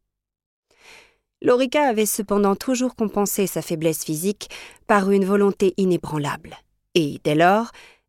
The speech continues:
elle était parvenue à pousser la petite bande dans ce projet insensé. En ce matin chargé de rosée, alors que le lancement de l'expédition était imminent,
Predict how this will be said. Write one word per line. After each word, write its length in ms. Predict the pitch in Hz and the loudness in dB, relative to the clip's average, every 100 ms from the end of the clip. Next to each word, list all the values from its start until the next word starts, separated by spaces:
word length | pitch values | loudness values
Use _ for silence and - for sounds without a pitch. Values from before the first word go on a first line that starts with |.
| _ | _
elle 120 | 208 | 2
était 160 | 202 214 | 4 2
parvenue 480 | 220 226 226 220 220 | 0 0 2 2 2
à 60 | |
pousser 380 | 170 - - 190 | 0 -4 -4 -2
la 80 | 147 | -2
petite 360 | - 202 156 160 | -4 -4 -6 -2
bande 440 | 165 156 175 - - | 0 0 -2 -8 -8
dans 220 | 180 190 | -2 0
ce 160 | 170 160 | 0 -6
projet 440 | - 165 147 143 - | -4 -4 -2 -4 -4
insensé. 600 | 147 - 139 - - - _ _ _ _ _ _ _ _ _ _ _ _ | -6 -6 -10 -14 -14 -18 _ _ _ _ _ _ _ _ _ _ _ _
En 120 | - 151 | -4 -4
ce 180 | - | -2
matin 420 | 151 151 - 190 180 | 0 -2 0 0 0
chargé 400 | - 151 147 151 | -2 -6 -4 -4
de 100 | 147 | -4
rosée, 480 | 139 147 - 170 - _ _ _ _ _ _ | -4 -4 -2 -2 -4 _ _ _ _ _ _
alors 280 | 165 156 156 | 2 2 0
que 100 | 180 | 0
le 80 | 175 | 2
lancement 480 | 175 180 - 190 180 | 2 0 0 2 2
de 80 | |
l'expédition 840 | 156 160 - 180 165 185 - 190 156 | 0 -4 -2 -2 0 -4 0 2 2
était 140 | 151 156 202 | -2 -4 -4
imminent, 440 | 175 147 151 160 | -4 -2 -2 -4